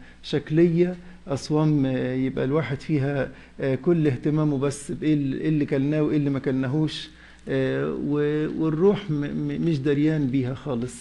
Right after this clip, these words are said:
آه، صوم، صوم غير روحاني، صوم، آه، لا يثمر، ويبقى عمال بيعذب في جسده وهو في الآخر ما خدش فايدة روحية في النهاية على أي حال.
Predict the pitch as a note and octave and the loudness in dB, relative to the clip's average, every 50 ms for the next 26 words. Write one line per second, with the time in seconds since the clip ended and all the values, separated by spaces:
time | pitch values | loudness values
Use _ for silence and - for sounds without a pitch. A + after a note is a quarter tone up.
0 | - - - - - - - - - - - - - - C3+ C3 B2+ B2+ B2 B2+ | -18 -20 -20 -20 -20 -20 -20 -20 -20 -20 -20 -20 -12 -6 -4 -2 0 0 0 0
1 | C3 C3+ C#3+ C#3 - - - F3 F3+ E3+ E3+ D3+ C#3+ C#3 C#3+ D3 - - E3+ E3 | 0 0 -2 -2 -4 0 2 2 4 4 2 2 0 0 -2 -4 -2 0 0 2
2 | D#3+ D3+ C3+ D3+ E3 E3+ D#3+ C#3 C3+ C#3+ A#2+ - - D#3 D3 C#3+ C#3+ C3+ B2+ - | 2 2 4 4 4 4 4 2 0 -2 -2 -2 -2 -2 0 0 0 0 -2 0
3 | - D#3 D#3 D3+ C#3+ C3+ C3 C3 C3 C#3 C#3 C#3+ D3 D3 E3 E3+ E3 E3 G3+ E3+ | 0 0 0 2 0 0 0 -2 -4 -6 -6 -6 -2 0 2 2 4 4 2 0
4 | - - - D3 C#3 C3 A2+ - - - - - - - - - D3 D3+ - D3 | -2 -2 -2 0 0 0 -2 -6 -16 -20 -20 -20 -20 -14 -4 0 2 2 2 2
5 | D3 D3 D#3 D#3+ E3+ E3 D3+ D3+ - D#3 E3 D#3 C#3+ C#3+ C#3 - D#3 C#3+ D#3 D#3+ | 0 2 2 2 2 4 4 4 4 4 4 2 2 0 -4 -2 -2 0 0 0
6 | D3+ E3+ D#3 C#3+ D#3 D3+ D3+ - - - - - - - C#3 D3+ D#3+ D#3+ D3 A2 | 2 2 2 2 2 0 0 -6 -16 -20 -20 -14 -6 -2 0 2 4 2 2 2
7 | C#3+ C3 C3 D#3 C#3+ - D3 C#3+ C#3 C3 B2+ C3 C#3+ C3+ B2 C3 - F3 E3 - | -2 -2 -2 -2 -2 -2 -2 -4 -2 -2 -4 -4 -4 -4 -6 -4 -6 -6 -6 -4
8 | - D#3+ G#2+ D3 D#3+ C#3+ C3+ C#3 C3+ C3 - - C#3+ C#3+ C3+ C3 - C#3+ C3 C3+ | -6 -4 -2 0 -2 0 0 0 -2 -2 -2 -2 -2 -2 -2 -2 -4 -4 -4 -2
9 | C3+ A#2+ C3+ C3+ C3+ C3+ C3 B2+ C3 C#3 - - C#3 B2+ B2+ B2 - - C#3 C3+ | -2 -2 -2 -2 0 0 0 0 0 0 0 -2 -2 -2 -2 -4 -8 -10 -12 -12
10 | C3+ | -12